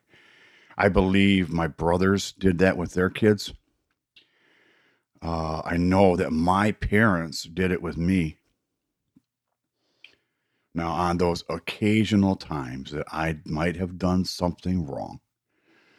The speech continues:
and I, and I have to admit, those, I'm sure, were <laughs> very, very few, very, very far between, because you know, folks, if you know me at all, that I was just an angel when I was growing up. <laughs>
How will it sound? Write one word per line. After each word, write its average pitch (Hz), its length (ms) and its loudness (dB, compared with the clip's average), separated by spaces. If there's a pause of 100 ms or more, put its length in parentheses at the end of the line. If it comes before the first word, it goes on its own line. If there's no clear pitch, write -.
(580)
and 92 260 0
I, 90 220 -8
and 104 160 -2
I 120 180 6
have 127 220 6
to 131 140 6
admit, 90 340 2
those, 101 240 4
I'm 107 200 2
sure, 120 600 4
were 90 240 -6
<laughs> - 0 -
very, 113 720 0
very 98 360 0
few, 78 500 -4 (880)
very, 110 800 10
very 76 400 -2
far 73 300 -4
between, 78 480 0
because 76 340 -4
you 101 100 4
know, 95 440 6 (920)
folks, 76 340 -6
if 73 140 -12
you 76 80 -6
know 87 220 2
me 98 160 6
at 95 100 6
all, 80 200 4
that 80 180 -4
I 90 160 4
was 82 220 0
just 92 440 0
an 78 120 -4
angel 104 480 6
when 71 200 -8
I 67 140 -10
was - 140 -16
growing 82 420 -2
up. 85 300 -2
<laughs> - 60 -18